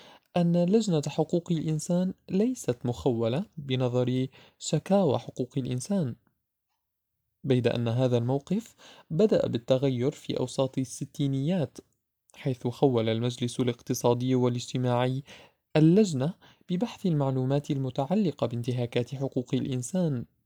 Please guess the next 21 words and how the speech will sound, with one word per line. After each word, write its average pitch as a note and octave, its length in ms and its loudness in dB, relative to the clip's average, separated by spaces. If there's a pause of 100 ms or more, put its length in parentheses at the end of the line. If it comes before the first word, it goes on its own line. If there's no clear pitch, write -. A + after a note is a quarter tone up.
(100)
التي B2 400 0
تتضمنها B2+ 840 -2
شكاوى D#3 560 0
الأفراد A#2+ 520 -2
والجماعات، A#2 840 0 (840)
وأن D3 320 4
تقدم D#3+ 480 0
تقريرًا D#3+ 680 0
سنويًا A#2 500 -4
لانتهاكات A#2 760 -4
حقوق - 380 -10
الإنسان. B2+ 600 -2 (1900)
أما A#3 180 6
بالنسبة B2+ 500 0
للمناقشات B2 880 0
العلنية B2+ 680 4
لانتهاكات B2+ 840 2
حقوق - 380 -4
الإنسان C3+ 680 0
ضمن C3+ 240 2
اللجنة B2 420 2